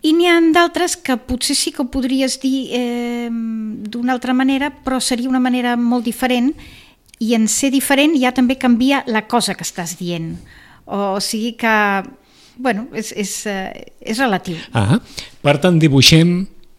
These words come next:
Speaker 2: tampoc no és massa difícil, perquè en bona part de la poesia ja va per aquí, un llibre d'emocions vinculades amb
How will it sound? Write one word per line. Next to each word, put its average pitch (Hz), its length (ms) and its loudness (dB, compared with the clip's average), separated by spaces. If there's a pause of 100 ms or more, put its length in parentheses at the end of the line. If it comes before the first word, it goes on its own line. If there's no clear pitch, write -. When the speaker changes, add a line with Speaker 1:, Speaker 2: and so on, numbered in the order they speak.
(680)
Speaker 2:
tampoc 113 260 -2
no 113 100 0
és 113 160 2
massa 117 260 4
difícil, 175 520 6
perquè 120 220 2
en 101 80 0
bona 104 200 0
part 107 160 0
de 110 80 -2
la 107 100 0
poesia 120 380 8
ja 113 140 4
va 107 100 4
per 120 140 2
aquí, 170 280 4 (680)
un 139 120 4
llibre 135 420 8
d'emocions 165 680 4
vinculades 131 640 2
amb 110 360 2